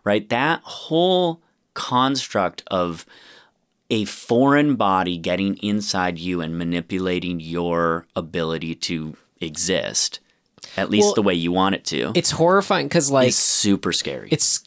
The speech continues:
Speaker 2: it's scary partly because, like, we were just talking about how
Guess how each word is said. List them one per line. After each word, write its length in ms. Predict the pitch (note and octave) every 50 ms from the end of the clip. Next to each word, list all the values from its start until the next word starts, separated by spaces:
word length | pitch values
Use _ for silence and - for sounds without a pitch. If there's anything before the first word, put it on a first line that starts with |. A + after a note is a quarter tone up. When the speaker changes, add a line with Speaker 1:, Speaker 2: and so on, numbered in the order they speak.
| - _ -
Speaker 2:
it's 160 | D3 - -
scary 520 | - - - - C#3+ C#3+ D3+ F3 F#3 F#3
partly 300 | F#3 - D#3 C#3+ C3+ C3+
because, 340 | C3 C3 B2 - C3 A#2+ A#2
like, 140 | B2 A#2+ A#2
we 100 | B2 B2
were 120 | A#2+ A#2+
just 160 | A#2 A#2 - -
talking 320 | B2+ A#2+ B2+ - - B2
about 300 | A#2+ A2+ A2 G#2+ A2 F#2+
how 460 | A2 A2 A2 G#2+ G#2 G#2 G#2 G2+ G2